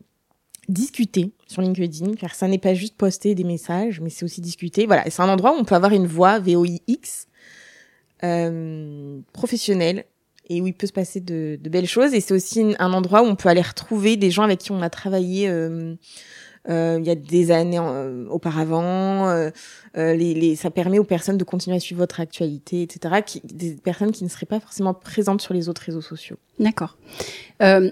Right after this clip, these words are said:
Speaker 2: est-ce que c'est pas un endroit aussi où on partage plus de contenu, au fond, que sur Insta ?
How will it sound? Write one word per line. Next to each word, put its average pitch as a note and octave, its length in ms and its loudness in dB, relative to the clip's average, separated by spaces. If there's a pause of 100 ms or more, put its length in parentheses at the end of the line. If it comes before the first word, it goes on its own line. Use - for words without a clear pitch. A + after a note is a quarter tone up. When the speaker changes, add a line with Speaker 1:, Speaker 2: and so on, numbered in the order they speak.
Speaker 2:
est-ce A3+ 140 4
que B3 100 -6
c'est A3 120 2
pas A#3+ 100 6
un C#4+ 60 6
endroit A3+ 240 8
aussi A3+ 260 2
où D4+ 40 8
on A3+ 140 6
partage G3 380 4
plus C4+ 240 -4
de G3 200 4
contenu, G#3 680 4
au F#3 100 4
fond, F#3 260 0 (520)
que G3 100 4
sur G3 180 -2
Insta ? F3+ 360 2